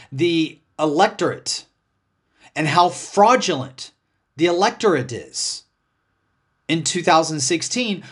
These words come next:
with the election between Hillary Clinton and Trump.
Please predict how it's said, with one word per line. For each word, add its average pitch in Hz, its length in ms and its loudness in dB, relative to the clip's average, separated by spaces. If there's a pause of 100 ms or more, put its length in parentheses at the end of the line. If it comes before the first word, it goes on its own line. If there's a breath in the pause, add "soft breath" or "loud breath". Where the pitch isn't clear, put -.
with 170 160 -2
the 175 60 4
election 151 360 0
between 143 640 -6
Hillary 147 340 2
Clinton 139 520 -8 (240)
and 131 500 0 (320)
Trump. - 380 0